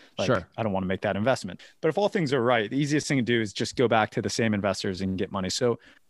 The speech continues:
Speaker 1: what, through this experience as a, as a founder in that same position, but also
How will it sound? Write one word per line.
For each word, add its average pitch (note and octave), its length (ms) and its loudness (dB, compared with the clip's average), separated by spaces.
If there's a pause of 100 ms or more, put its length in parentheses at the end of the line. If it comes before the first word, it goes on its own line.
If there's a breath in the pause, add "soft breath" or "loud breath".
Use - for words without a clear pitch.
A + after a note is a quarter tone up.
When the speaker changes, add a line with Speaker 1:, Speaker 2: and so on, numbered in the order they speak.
Speaker 1:
what, C3+ 280 0 (400)
through F#3+ 140 4
this G3 180 4
experience C#3 480 2
as A#2 120 0
a, A2 180 2
as A#2 120 0
a G#2 60 -2
founder D#3 560 4
in D3+ 140 0
that G#2 180 0
same B2 300 0 (180)
position, C3 600 0
but A#2+ 260 0
also B2 580 2